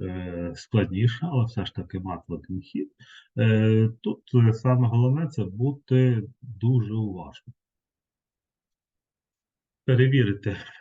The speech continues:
е, чи правильно, чи нема захисту, тоді, е, присилайте. Тому що, ну, якщо він втратить з першого разу,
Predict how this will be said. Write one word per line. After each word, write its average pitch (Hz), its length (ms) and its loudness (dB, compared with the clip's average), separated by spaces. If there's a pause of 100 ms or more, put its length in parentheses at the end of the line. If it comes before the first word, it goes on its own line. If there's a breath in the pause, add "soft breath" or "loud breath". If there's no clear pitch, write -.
(280 loud breath)
е, 101 420 -2
чи 120 140 -2
правильно, 92 540 0
чи 107 200 -4
нема 101 320 -2
захисту, 143 580 -6
тоді, 123 500 -4
е, 95 360 -6
присилайте. 85 500 -8
Тому 139 320 2
що, 117 320 2 (280 loud breath)
ну, 117 100 4
якщо 117 280 4
він 120 100 6
втратить 113 420 2
з - 20 -10
першого 104 420 -2
разу, 85 300 -6